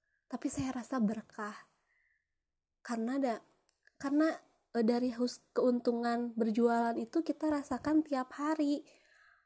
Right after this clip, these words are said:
Jadi, ngerasa berkah aja gitu, beda dengan kita bekerja di suatu perusahaan yang kita bisa mengira-ngira nih, "Ah, bulan depan gajinya pasti segini nih."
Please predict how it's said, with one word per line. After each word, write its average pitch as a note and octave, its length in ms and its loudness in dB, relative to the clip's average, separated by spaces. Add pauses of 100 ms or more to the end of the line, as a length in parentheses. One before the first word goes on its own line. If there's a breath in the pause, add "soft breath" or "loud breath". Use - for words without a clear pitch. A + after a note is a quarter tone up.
(440 soft breath)
Jadi, A3+ 400 2 (260)
ngerasa C#4 380 -2
berkah B3+ 420 -2
aja E4+ 260 6
gitu, C4+ 300 2
beda D4+ 300 4
dengan C4 260 2
kita C4 220 0
bekerja C4+ 280 0
di B3 140 2
suatu A#3 240 -4
perusahaan G#3 800 -4 (400 loud breath)
yang A#3 160 -2
kita C#4+ 320 -2
bisa C#4+ 400 0 (1120 loud breath)
mengira-ngira C4 640 2
nih, A#3+ 160 0
"Ah, C#4+ 160 2
bulan G#3+ 240 0
depan C4 240 -2
gajinya A3 320 0
pasti A#3+ 240 -4
segini G3 400 0
nih." G3+ 220 0